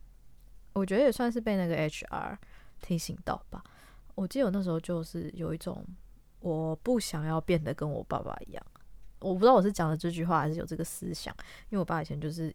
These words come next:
一直都没有工作嘛，所以我那时候还有一个迷思，就是会觉得如果我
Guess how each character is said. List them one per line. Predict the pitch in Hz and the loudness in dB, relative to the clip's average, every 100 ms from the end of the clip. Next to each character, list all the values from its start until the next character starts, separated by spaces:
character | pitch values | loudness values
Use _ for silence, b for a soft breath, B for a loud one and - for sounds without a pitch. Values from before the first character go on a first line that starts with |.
| - | -6
一 | 175 | -10
直 | - - | -10 -14
都 | - | -12
没 | - | -8
有 | 131 | -8
工 | - - | -10 -12
作 | 165 - | -10 -12
嘛， | - 165 | -10 -12
所 | 180 180 | -4 0
以 | |
我 | 175 | 0
那 | 180 | 0
时 | 185 | 2
候 | 170 | 4
还 | 175 | 4
有 | 175 | 0
一 | 165 | 0
个 | 170 | 0
迷 | 180 170 | 0 -4
思， | 190 - 202 190 | -4 -8 -6 -2
就 | 190 | -2
是 | 175 175 170 B B B B | 0 -2 -2 B B B B
会 | 185 165 | -4 -4
觉 | - 151 | -2 -2
得 | 160 160 - - | 0 -2 -2 -4
如 | 196 202 220 | 2 4 6
果 | 208 | 8
我 | 175 156 - | 6 4 -2